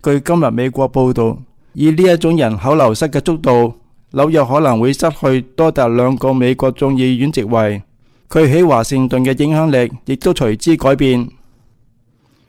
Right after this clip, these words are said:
布魯金斯學會Brookings Institution嘅威廉弗雷William Frey進行咗一項分析，表明喺國會席位嘅重新分配上邊，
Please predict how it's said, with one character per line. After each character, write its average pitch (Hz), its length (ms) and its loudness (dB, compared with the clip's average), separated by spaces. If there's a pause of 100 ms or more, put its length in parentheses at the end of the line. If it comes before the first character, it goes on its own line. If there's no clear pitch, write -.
(120)
布 160 120 2
魯 156 200 4
金 175 220 0
斯 - 160 -4
學 135 220 2
會 131 340 2 (300)
Brookings 185 560 0 (120)
Institution 175 840 0 (360)
嘅 160 140 2
威 170 240 2
廉 107 160 -2
弗 127 120 -2
雷 95 340 -4 (400)
William 180 400 4
Frey 151 440 0 (580)
進 165 200 2
行 120 180 0
咗 131 140 0
一 160 240 0
項 131 200 0
分 175 200 0
析， 180 140 -2
表 151 240 -2
明 107 320 -4 (540)
喺 165 120 0
國 156 160 2
會 147 140 0
席 143 160 -2
位 120 160 0
嘅 135 140 0
重 113 260 -4
新 160 180 -2
分 160 260 -2
配 135 160 0
上 120 240 -2
邊， 113 240 -2